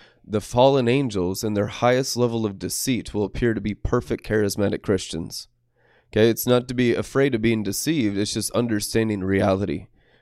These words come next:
Okay, you're not born into a patty cake club, you're born into an army. This is Joel's army.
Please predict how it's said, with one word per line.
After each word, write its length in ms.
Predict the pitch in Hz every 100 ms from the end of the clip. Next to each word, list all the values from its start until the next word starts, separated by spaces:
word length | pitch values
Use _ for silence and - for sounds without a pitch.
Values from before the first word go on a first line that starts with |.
| -
Okay, 200 | 107 101 - _
you're 120 | 101
not 260 | 117 123 98
born 380 | 110 127 123 117
into 360 | 117 113 120
a 60 | 117
patty 320 | 101 120 117
cake 320 | - 117 104
club, 260 | - 110 107
you're 140 | 104
born 400 | 98 104 120 120
into 460 | 120 98 104 104 107
an 100 | 101
army. 400 | 104 104 98 82 - _
This 220 | 101 104 107
is 120 | 98
Joel's 380 | 95 107 110 107
army. 360 | 104 95 95